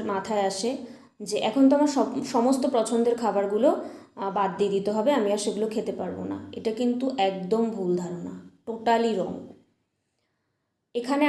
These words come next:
আপনার কিছুই particularly ডায়াবেটিস বলে আপনাকে, হ্যাঁ, কিছু কিছু জিনিস আপনাকে তো বাদ দিতে হবে। আপনাকে ফলো করতে হবে একটা হেলদি ব্যালেন্স ডায়েট, যেটা প্রত্যেকের জন্য, আহ, রিকমেন্ড করেছে আ-, আইসিএমআর। ঠিক আছে, আপনার ক্ষেত্রেও সেটাই।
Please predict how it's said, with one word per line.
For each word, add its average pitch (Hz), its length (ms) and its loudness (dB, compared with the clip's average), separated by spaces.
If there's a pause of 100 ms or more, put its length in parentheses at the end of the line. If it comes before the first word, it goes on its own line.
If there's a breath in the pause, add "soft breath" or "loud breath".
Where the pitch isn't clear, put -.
আপনার 262 240 2 (140)
কিছুই 285 400 2
particularly 247 720 4
ডায়াবেটিস 208 400 4 (100)
বলে 220 180 4
আপনাকে, 220 260 0
হ্যাঁ, 240 180 2
কিছু 233 160 -4 (100)
কিছু 349 220 4
জিনিস 277 180 6 (100)
আপনাকে 220 340 0
তো 220 40 2 (100)
বাদ 190 140 2 (100)
দিতে 202 180 0 (100)
হবে। 185 220 -2 (240)
আপনাকে 262 320 0 (100)
ফলো 208 220 6 (100)
করতে 247 280 2
হবে 240 200 4
একটা 247 240 0
হেলদি 220 300 2 (120)
ব্যালেন্স 190 340 4 (140)
ডায়েট, 165 260 -2 (360)
যেটা 240 180 -4 (180)
প্রত্যেকের 254 680 2
জন্য, 247 200 6 (100)
আহ, - 800 -4 (100)
রিকমেন্ড 202 460 0
করেছে 180 300 0 (120)
আ-, 175 80 -4 (100)
আইসিএমআর। 180 540 -2 (420)
ঠিক 277 200 -14
আছে, 254 120 0 (100)
আপনার 240 280 0
ক্ষেত্রেও 285 440 2
সেটাই। - 320 -2